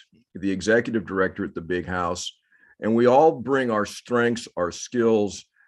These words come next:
our, our different personalities to the project. And the best thing about Bert is he trusts us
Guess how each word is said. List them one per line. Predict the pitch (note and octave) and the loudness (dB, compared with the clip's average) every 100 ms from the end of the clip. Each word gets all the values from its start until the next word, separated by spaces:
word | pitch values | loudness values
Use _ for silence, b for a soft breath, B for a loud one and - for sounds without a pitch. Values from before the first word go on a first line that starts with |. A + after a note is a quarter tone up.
| _ - | _ -8
our, | F#2 F#2+ - | -4 -2 0
our | G2 F#2+ | 0 0
different | F#2 F2 B2 B2 A#2+ A2 - | -2 0 0 2 0 -2 -2
personalities | - A2+ - G#2 G2+ G#2+ A#2+ A2+ G2+ F#2 | -4 -2 -2 -4 0 2 2 2 0 -4
to | - G2+ | -6 -8
the | - | -8
project. | - A2+ A2+ B2 F#2 E2+ D#2+ - - _ _ _ - | -4 2 2 2 -2 -4 -6 -10 -20 _ _ _ -4
And | F#2+ G#2 | 0 2
the | G2+ | 2
best | F2 B2 A#2+ | 4 4 4
thing | B2+ A2+ | 0 0
about | G#2+ G2+ G2+ F#2+ E2 | 0 0 -2 -4 -2
Bert | A2 A#2 A2+ - | 2 2 2 -4
is | G2 G2 - | -6 -6 -4
he | G#2+ | -6
trusts | - A#2+ A#2+ A2 A#2+ | -4 0 0 0 0
us | G2 F#2 - - | 0 0 -6 -16